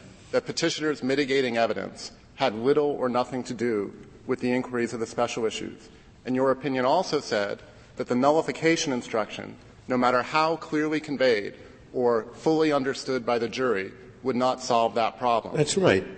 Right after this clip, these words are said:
Speaker 2: And that means that the jury was not instructed to take it into account.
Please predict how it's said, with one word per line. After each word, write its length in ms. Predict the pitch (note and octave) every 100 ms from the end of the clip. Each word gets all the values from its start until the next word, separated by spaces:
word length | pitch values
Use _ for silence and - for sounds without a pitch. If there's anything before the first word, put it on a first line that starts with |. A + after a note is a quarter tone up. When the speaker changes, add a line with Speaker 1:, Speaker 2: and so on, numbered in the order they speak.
| - -
Speaker 2:
And 560 | A2 A2 G#2 G2+ - - - -
that 460 | G2 G2+ G#2+ -
means 460 | G#2+ G2+ A#2+ D3+ -
that 260 | G#2+ G2+
the 80 | G#2
jury 500 | F2 G2+ G#2+ A2+ A2 - G2+ G2
was 420 | G#2 G#2+ A2+ -
not 300 | G#2+ A2+ A2+ - - - - - - - -
instructed 1000 | A#2 A2 - - - B2+ D3 B2+ G2+ G2
to 100 | A2
take 320 | G2+ G#2+ G#2
it 80 | G2+
into 260 | G2 G2 A#2+
account. 420 | B2+ F#3 - -